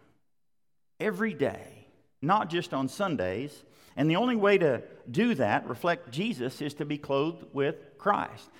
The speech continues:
When you clothe yourselves with Jesus Christ, then when God looks at us, He sees Jesus Christ because we're covered with the blood of Jesus. How do we do that?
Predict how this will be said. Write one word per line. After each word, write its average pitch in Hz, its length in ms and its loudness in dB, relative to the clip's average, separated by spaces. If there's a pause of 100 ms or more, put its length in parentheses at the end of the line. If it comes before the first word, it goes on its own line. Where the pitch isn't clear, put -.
(160)
When 160 120 0
you 156 100 0
clothe 220 480 2
yourselves 160 540 0
with 139 140 -4
Jesus 156 360 -4
Christ, 170 460 2 (260)
then 202 200 -2
when 170 160 -4
God 170 280 4
looks - 320 -4
at 135 120 -4
us, - 240 0
He 196 480 -10
sees 185 560 -8
Jesus 170 500 -8
Christ - 340 -8 (920)
because 160 560 4
we're 151 400 -2 (240)
covered 135 580 0 (540)
with 156 340 2 (400)
the 135 80 -4
blood 147 260 6
of 151 120 -2
Jesus. 196 460 -6
How 139 160 2
do 147 40 0
we 170 140 -4
do 214 160 0
that? 123 400 2